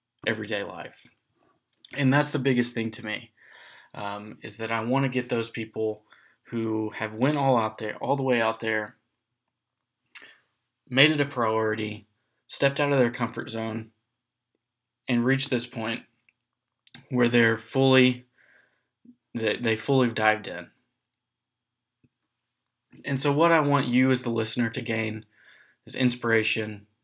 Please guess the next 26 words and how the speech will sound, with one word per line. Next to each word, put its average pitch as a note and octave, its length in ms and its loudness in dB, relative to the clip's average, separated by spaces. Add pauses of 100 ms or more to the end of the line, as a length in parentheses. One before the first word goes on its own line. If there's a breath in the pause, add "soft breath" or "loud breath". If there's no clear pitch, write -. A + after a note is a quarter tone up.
(100)
motivation, G#2+ 880 -4 (580 soft breath)
insight C3 440 4
how A2+ 140 0
to A2 100 0
get A2 180 -2
started A2 460 0
if G#2 160 -8
you, A2 320 -6 (480 soft breath)
um, G#2 260 -8
are A2 160 -6
on A2 120 -2
the G#2+ 60 -6
fence G#2+ 320 -8
about G#2+ 360 -2
getting A2 220 -6
into G#2+ 200 -8
this G#2+ 220 -6
world. A2+ 380 -4 (1500 soft breath)
And C3+ 100 0
just E3 200 0
give G3+ 160 0
you G3+ 180 2
a, D#3 380 2
and D3+ 160 -2
let D#3+ 180 0
you, D#3 220 -2